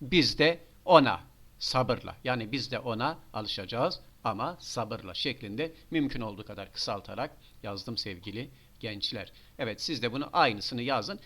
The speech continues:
Bir yerde kopya olmadığı için içiniz rahat olsun. Rahatlıkla kullanabilirsiniz arkadaşlar. Ben geçiyorum bir sonraki etkinliğe sevgili gençler. Bir sonraki etkinlik yedi.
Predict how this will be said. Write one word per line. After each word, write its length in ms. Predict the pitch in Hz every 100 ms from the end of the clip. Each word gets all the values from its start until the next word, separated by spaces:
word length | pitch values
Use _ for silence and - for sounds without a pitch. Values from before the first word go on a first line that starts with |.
| -
Bir 100 | 165
yerde 280 | 160 143 151
kopya 320 | - 151 151
olmadığı 320 | 151 143 131
için 300 | 151 - 240 - -
içiniz 380 | - 196 180 156
rahat 300 | 147 139 -
olsun. 460 | 101 92 - 156 - -
Rahatlıkla 520 | 165 123 - - 123 -
kullanabilirsiniz 1300 | 156 104 95 123 147 - - 117 120 117 - 104 95
arkadaşlar. 640 | 95 92 98 92 - 98 - - -
Ben 120 | 170 180
geçiyorum 760 | 151 135 - 147 123 156 - -
bir 140 | 151
sonraki 760 | - 147 110 104 - 139 160 156 - -
etkinliğe 720 | 123 - 127 110 110 120 151
sevgili 600 | - 117 98 98 104 139 - -
gençler. 460 | - 127 101 - 90 - - - -
Bir 60 | 185
sonraki 460 | 247 214 127 -
etkinlik 500 | 120 110 - 147 196
yedi. 460 | 160 170 117 117 170